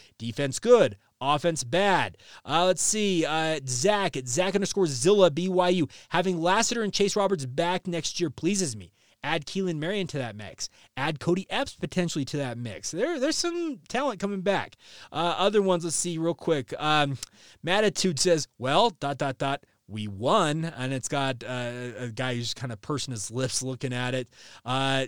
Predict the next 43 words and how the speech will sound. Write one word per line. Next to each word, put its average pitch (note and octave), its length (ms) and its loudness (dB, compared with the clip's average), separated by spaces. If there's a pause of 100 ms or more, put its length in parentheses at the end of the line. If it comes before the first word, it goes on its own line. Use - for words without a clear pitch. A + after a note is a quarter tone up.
(140)
Devin E3+ 380 4
D, E3+ 240 0
our D#3 60 4
good D3 200 2
friend, E3 280 -2
Devin D#3+ 160 0
D D#3+ 80 0
thirty-three, D#3 720 -2
sends C#3+ 240 -6
a - 20 -8
gif C#3 240 -2
and D3+ 100 -4
says, C3 160 -4
"Happy B3+ 540 -6
and D3 300 -4
scared." - 400 -8
I F#3+ 80 -4
can C4 100 -6
understand D4+ 400 -4
that - 180 -6
'cause, D3 200 -10 (320)
uh, D3+ 180 0
B F#3 220 -2
Y B3 220 4
U G#3 200 0
is D#3+ 140 0
kinda F#3+ 240 -4
w-, D#3 200 -6 (140)
uh, D#3+ 80 2
winning D3+ 440 4 (280)
on D3 160 -2
razor-thin F3+ 500 0
margins D3+ 480 0
here. G2+ 160 -10
But A2 140 -10
alas, D3+ 320 0
they C#3 100 -6
are C3+ 60 -4
still, F3 640 4
uh, C#3 240 0
five D3+ 380 -4
and C3+ 120 -6
two. A#2+ 320 -2